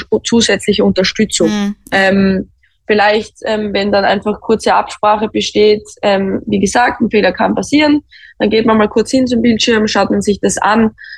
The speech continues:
Speaker 1: und dann kann man vielleicht, ähm, ja, öfter mal eine Fehlentscheidung, ähm, zurücknehmen. Und das würde ja einfach nur, ähm, eine Möglichkeit, wäre für mich jetzt nur eine Möglichkeit, die was man vielleicht, ähm, zusätzlich noch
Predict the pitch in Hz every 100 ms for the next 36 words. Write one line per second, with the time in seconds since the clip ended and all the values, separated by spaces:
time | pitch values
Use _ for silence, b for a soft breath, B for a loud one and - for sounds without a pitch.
0 | B 214 208 202 202 190 185 208 208 202
1 | 190 190 196 - - 202 196 202 _ -
2 | 202 196 208 - 214 202 196 202 196 B
3 | B _ 208 196 214 208 202 196 196 196
4 | 190 196 196 - 214 214 - 190 175 165
5 | 165 _ _ B B B B _ - 233
6 | 226 214 - 226 196 208 - 233 240 226
7 | 196 214 220 220 220 226 220 208 202 196
8 | 190 - - 202 208 196 202 208 208 202
9 | - 180 160 - - _ _ _ - 196
10 | 196 208 208 214 202 185 - 190 175 -
11 | 175 190 - 180 190 175 185 180 175 180
12 | 165 185 - - 175 180 - 196 202 185
13 | - 185 190 185 185